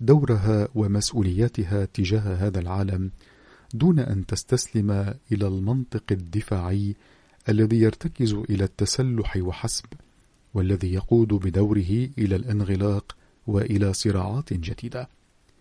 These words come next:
وشدد على أن التفكير في خير أوروبا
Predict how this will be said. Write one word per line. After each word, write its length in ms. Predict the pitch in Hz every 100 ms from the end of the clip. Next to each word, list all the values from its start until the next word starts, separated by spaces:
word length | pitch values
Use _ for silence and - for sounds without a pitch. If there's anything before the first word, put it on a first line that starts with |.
| _ - - -
وشدد 520 | 127 127 - 165 135
على 300 | 123 104 98
أن 180 | 120 107
التفكير 640 | 104 - 107 - 131 120 104
في 180 | -
خير 460 | 90 - 120 110 -
أوروبا 460 | - 113 - 101